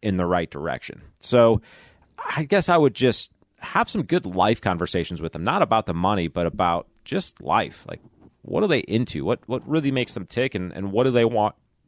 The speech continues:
the future to look like for them and for you and just overall for the family? And, uh, just start navigating down that pathway and see, see where it leads. And, and don't jump into providing solutions right away. Just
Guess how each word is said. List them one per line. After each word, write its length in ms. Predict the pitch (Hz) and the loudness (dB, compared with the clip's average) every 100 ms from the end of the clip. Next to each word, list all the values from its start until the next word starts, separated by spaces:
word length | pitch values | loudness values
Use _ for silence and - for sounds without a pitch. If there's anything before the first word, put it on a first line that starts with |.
| _ _ - | _ _ -8
the 120 | 135 | -6
future 340 | - 190 226 165 | -4 -4 -2 -2
to 80 | |
look 180 | 107 104 | 0 0
like 180 | 104 - | 0 -2
for 140 | 98 | -2
them 300 | 90 120 156 | 0 2 2
and 80 | 135 | -2
for 100 | - | -6
you 320 | 92 117 156 | -2 2 4
and 140 | 143 98 - - _ _ _ - | 4 -2 -10 -20 _ _ _ -16
just 220 | 101 - - | -16 -16 -2
overall 420 | 113 113 107 113 | 0 4 4 4
for 140 | - 98 | 2 -4
the 100 | 76 | -2
family? 440 | 92 117 80 64 - 78 | -2 -2 -4 -8 -14 -6
And, 280 | 101 101 | -4 0
uh, 140 | 98 98 | 2 0
just 180 | 180 - | -2 0
start 180 | 269 | 2
navigating 540 | 131 147 143 127 131 120 | 4 2 2 0 0 2
down 160 | 120 | 0
that 180 | 107 143 | 0 -2
pathway 380 | 98 85 87 87 | -2 -2 -2 -4
and 100 | 87 | -4
see, 360 | - 127 120 113 _ _ _ _ _ _ _ _ | -6 -6 -6 -8 _ _ _ _ _ _ _ _
see 240 | - - 135 | -6 2 4
where 180 | 127 | 4
it 100 | 117 | 2
leads. 360 | 80 87 - - - | -2 -6 -8 -18 -10
And, 200 | 104 101 | -8 -8
and 240 | - 101 90 _ _ - | -6 -4 -4 _ _ 4
don't 320 | 208 214 - | 4 4 2
jump 260 | - 180 160 | 4 4 4
into 140 | 143 | 2
providing 520 | - 123 120 117 110 | 4 4 4 4 2
solutions 400 | - 104 95 85 | -2 -2 -2 -2
right 120 | 87 82 | -2 0
away. 200 | 80 82 | 0 -2
Just 420 | - 156 - | -2 -4 -4